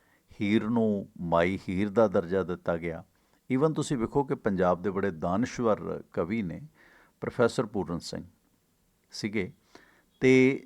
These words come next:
ਜਿਹੜੇ ਹੀਰ ਨੂੰ ਮਾਈ ਦਾ ਰੁਤਬਾ ਦਿੰਦੇ ਨੇ, ਹੈ ਨਾ?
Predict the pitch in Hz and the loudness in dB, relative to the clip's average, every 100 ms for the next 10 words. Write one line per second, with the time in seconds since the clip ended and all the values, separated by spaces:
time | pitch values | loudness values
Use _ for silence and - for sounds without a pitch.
0 | 104 92 147 165 156 156 - _ _ _ | -8 2 4 4 2 -2 -8 _ _ _
1 | _ _ _ _ _ _ _ _ - - | _ _ _ _ _ _ _ _ -16 -16
2 | - - - 107 139 131 143 143 156 _ | -10 -8 0 4 4 4 4 4 2 _
3 | _ _ _ _ _ _ _ _ _ _ | _ _ _ _ _ _ _ _ _ _
4 | _ _ _ _ _ _ _ _ _ - | _ _ _ _ _ _ _ _ _ -2
5 | 95 113 135 127 95 87 80 78 80 78 | 4 6 6 4 2 -2 -8 -8 -10 -16
6 | - - _ _ _ _ _ _ _ _ | -18 -20 _ _ _ _ _ _ _ _
7 | _ _ _ _ 98 101 | _ _ _ _ -12 -12